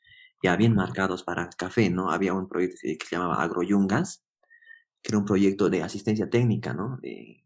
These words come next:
de cómo debemos producir, cómo, cómo se empieza a almacenar el vivero, o sea, ya, un poco ordenar las fincas, ¿no? Las parcelas, ¿no? Empezaron a traer otras variedades. Bolivia, Bolivia nació con típica.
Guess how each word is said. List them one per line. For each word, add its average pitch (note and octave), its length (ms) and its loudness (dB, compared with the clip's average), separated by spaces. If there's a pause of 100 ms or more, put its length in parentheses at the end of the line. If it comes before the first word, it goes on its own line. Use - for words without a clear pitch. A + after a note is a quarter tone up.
de - 180 -8
cómo F#2 340 0
debemos F2+ 360 -4
producir, G#2+ 840 -2
cómo, F#2 360 -4
cómo F#2 180 -6
se - 120 -10
empieza - 280 -8
a F2 60 -8
almacenar F2+ 540 -4
el G2 120 -6
vivero, A2 520 0
o - 40 -4
sea, G2+ 120 -6
ya, B1+ 160 -8 (600)
un B2 100 -2
poco A#2+ 240 0
ordenar G2+ 340 0
las E2+ 180 -6
fincas, - 380 -8
¿no? - 180 -12
Las - 280 -10
parcelas, - 540 -4
¿no? F#2 140 -8
Empezaron F2+ 500 -6
a F2 80 -4
traer F2+ 340 -4
otras F#2 320 -6
variedades. F2+ 800 -2 (360)
Bolivia, A#2+ 380 4
Bolivia G#2+ 380 0
nació G2+ 320 -2
con F#2 180 -6
típica. - 400 -6